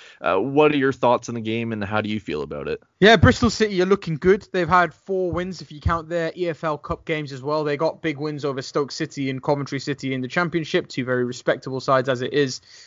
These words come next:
Speaker 2: Uh, and I think, yeah, I think it's gonna be a tough game for Villa, really. Uh, you, you know, you, they, they, they're now going up against somebody who has, who has high confidence because, um, first couple of games, definitely, you know, you look at Burton, who obviously were a couple of leagues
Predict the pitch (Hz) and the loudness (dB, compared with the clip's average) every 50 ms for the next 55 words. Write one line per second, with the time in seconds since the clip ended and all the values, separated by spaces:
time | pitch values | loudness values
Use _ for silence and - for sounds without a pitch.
0 | - - - 123 123 123 123 - 139 135 131 - - 143 127 113 - 131 127 120 | -6 0 2 4 6 6 6 4 2 0 0 0 0 -2 -4 -2 -2 0 2 2
1 | 113 117 - 147 131 - 123 - - 139 135 123 127 123 123 - 160 147 - - | 2 2 0 -2 -4 -6 -6 -4 -4 -2 0 0 0 0 0 0 0 0 2 2
2 | 139 175 190 - 127 113 120 113 113 117 117 123 147 139 110 104 113 127 - _ | 0 0 0 -2 -4 -4 -2 -2 0 0 2 4 4 4 2 0 -2 -4 -6 _
3 | _ _ _ - 127 127 127 127 123 117 - 147 147 123 95 147 156 139 131 135 | _ _ _ 0 2 4 6 6 4 4 2 0 -2 -2 0 0 0 0 2 2
4 | 143 165 165 165 151 143 156 160 156 143 135 160 156 165 180 175 147 165 156 156 | 2 2 4 4 4 6 6 6 6 6 6 4 6 6 6 4 6 4 4 4
5 | 151 156 147 - 135 131 135 127 - 147 139 139 143 131 135 127 127 135 139 131 | 4 2 0 0 -2 -2 -4 -6 -6 -4 -2 0 0 0 0 0 2 2 2 2
6 | - - - _ - 143 143 143 131 - 139 135 123 - 143 147 139 - 127 147 | 0 -6 -16 _ -2 0 0 2 2 2 2 0 0 -2 -6 -6 -8 -10 -12 -14
7 | 143 - - 135 - 139 131 120 - - - _ _ _ _ - - - _ _ | -14 -14 -14 -10 -8 -8 -8 -8 -8 -14 -20 _ _ _ _ -20 -20 -20 _ _
8 | _ - 123 123 120 117 117 120 120 _ _ _ _ _ - - 156 147 - - | _ -6 -6 -4 -4 -6 -8 -12 -14 _ _ _ _ _ 2 4 4 4 4 2
9 | - 143 - 135 123 117 123 123 127 131 127 - - 120 - - 127 127 127 123 | -2 -2 -2 -2 -4 -4 -4 -4 -4 -4 -6 -6 -6 -6 -6 -8 -10 -10 -8 -6
10 | 127 123 120 120 123 131 135 - 143 123 - - _ _ _ _ _ - 127 123 | -4 -2 -2 0 0 0 0 2 4 2 2 2 _ _ _ _ _ 0 2 2
11 | 120 - 117 120 117 113 123 120 120 117 117 120 - _ _ - - 127 113 120 | 4 2 0 -2 -4 -4 -4 -4 -4 -4 -6 -8 -14 _ _ -8 -6 -6 -6 -6
12 | - 123 120 120 120 117 117 120 - - 131 - 123 123 120 120 117 117 120 | -6 -4 0 2 2 2 2 2 2 0 0 2 2 0 0 0 -2 -6 -8